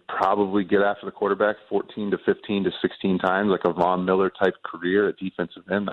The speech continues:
That guy's hard to pass up. Um, and the other thing that, about Chase Young, too, is he's great in the run game. So,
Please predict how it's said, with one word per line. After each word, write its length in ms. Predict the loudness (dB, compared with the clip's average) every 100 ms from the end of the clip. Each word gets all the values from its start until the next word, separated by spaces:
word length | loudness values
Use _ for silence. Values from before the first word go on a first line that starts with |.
| 0
That 180 | 0 2
guy's 160 | -2 0
hard 140 | 0 -2
to 60 |
pass 260 | 0 -2 -2 -4
up. 160 | -6 _ _ _ _ _ -8
Um, 460 | -4 -2 -4 -6 0
and 140 | 2
the 80 | 2
other 120 | 2
thing 180 | 0 2
that, 120 | 2
about 280 | 2 0 0
Chase 180 | 0 0 -2
Young, 200 | -4 -2
too, 140 | -4 -4
is 80 | -4
he's 140 | -10 -6
great 300 | 0 0 0
in 60 |
the 80 | -2
run 260 | 0 0 0
game. 180 | -2 -4 0
So, 220 | 2 2